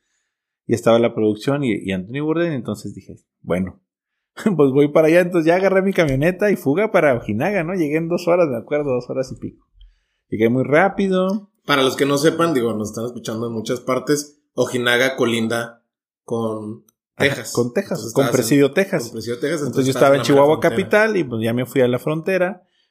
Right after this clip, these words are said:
Speaker 1: porque ahí, este, se grabó el, el, uno de los últimos programas que grabó Anthony Bourdain fue en México y fue en, fue, no nada más habló de México, fue la región que es, que está ahí en Terlingua, que está, eh,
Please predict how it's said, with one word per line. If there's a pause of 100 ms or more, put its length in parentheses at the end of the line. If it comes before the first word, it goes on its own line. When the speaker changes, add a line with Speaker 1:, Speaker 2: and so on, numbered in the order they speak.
Speaker 1:
porque
ahí,
este,
se
grabó
el,
el,
uno
de
los
últimos
programas
que
grabó
Anthony
Bourdain
fue
en
México
y
fue
en, (400)
fue,
no
nada
más
habló
de
México,
fue
la
región
que
es,
que
está
ahí
en
Terlingua, (280)
que
está,
eh,